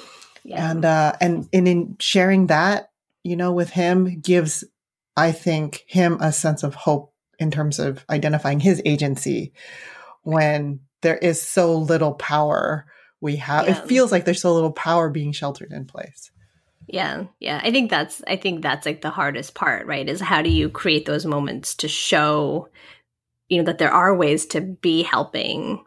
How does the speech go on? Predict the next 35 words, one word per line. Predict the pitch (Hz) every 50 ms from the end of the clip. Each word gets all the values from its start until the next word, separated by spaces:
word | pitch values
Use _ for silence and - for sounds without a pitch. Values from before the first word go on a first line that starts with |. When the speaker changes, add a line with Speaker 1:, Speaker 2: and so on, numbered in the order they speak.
| - 196
Speaker 2:
Mm-hmm. | 165 151 170 160 160 160 151 -
Speaker 1:
even | 202 208 185 175 175 165
though | 160 165 160 160 160
we're | 160 151
not | 151 - 123 - -
going | 180 - 170 156 151 156 156 151
to | 151 147
school | - - - 113 - - - -
and | - 135 160 170
we're | - -
not | 139 127 135 - -
seeing | - - 202 196 185 170 165
our | 147 131 -
friends | - - 165 139 151 160 160 160
in | 151 156
person, | - - 165 160 156 - - 139 143 - - - -
you | - 156
know? | 156 147 -
And | - -
I | 156
think | - - 160 160
that's | - 117 147 -
so | - - 180 170 175 165
important | 156 147 - 175 156 135 156 160 147 147 -
to | - - - - - 131 131 127 - -
instill | 165 170 185 - - - 147 151 175
that | 202 214 202 214
sense | - 240 240 247 254 254 - -
of, | 208 196
like, | 185 185 -
well, | 185 180
you | 185 214 254
can | 240 - 269 240 214
do | 196 214 208
something. | 202 - - 196 208 - - - 143 - - 170 190